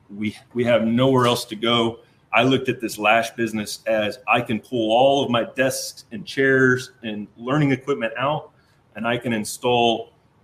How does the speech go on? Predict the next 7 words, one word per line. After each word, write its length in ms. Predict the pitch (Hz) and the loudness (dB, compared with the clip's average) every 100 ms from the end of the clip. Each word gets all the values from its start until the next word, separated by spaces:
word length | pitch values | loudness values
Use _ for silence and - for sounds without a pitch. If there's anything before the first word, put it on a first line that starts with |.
| _ _ - | _ _ -6
uh, 460 | 110 107 104 101 - _ _ _ _ _ _ _ | -2 -2 -4 -6 -10 _ _ _ _ _ _ _
uh, 440 | 113 107 101 95 - _ _ _ _ _ _ _ _ _ _ _ _ _ 123 | -10 -8 -8 -10 -12 _ _ _ _ _ _ _ _ _ _ _ _ _ 0
lash 400 | 123 135 - - | 2 2 -2 0
chairs 500 | 131 123 117 110 - | 4 4 2 0 -6
and 140 | 98 | -8
lash 300 | 101 123 123 | -2 0 -2
equipment. 500 | - - 113 104 101 | -6 -6 -4 -4 -6